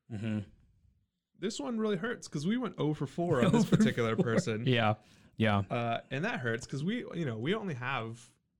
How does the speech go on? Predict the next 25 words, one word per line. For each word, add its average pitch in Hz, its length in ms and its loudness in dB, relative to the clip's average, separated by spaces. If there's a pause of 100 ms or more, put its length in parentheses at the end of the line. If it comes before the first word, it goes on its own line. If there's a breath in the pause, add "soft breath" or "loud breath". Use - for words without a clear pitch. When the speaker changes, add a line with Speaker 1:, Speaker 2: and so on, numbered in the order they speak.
(680)
Speaker 2:
at 127 160 -10
most 131 360 -6
maybe 120 220 -4
ten 131 280 -8
beers 127 280 -6
on 101 140 -8
tap. 90 360 -10
Speaker 1:
Sure. 107 360 -2
Speaker 2:
So 131 340 -4
if 120 100 -4
someone 165 500 -4
gets 135 220 -4
almost 156 380 -2
half 156 260 -6
of 120 100 -14
them 107 340 -6
Speaker 1:
Yeah. 107 160 4
Speaker 2:
and 104 60 2
doesn't 143 240 -4
like 117 280 -8
any 147 240 -2
of 113 120 -4
'em, 107 300 -6
Speaker 1:
Yeah. 104 260 0 (360)
Speaker 2:
and, 135 380 -6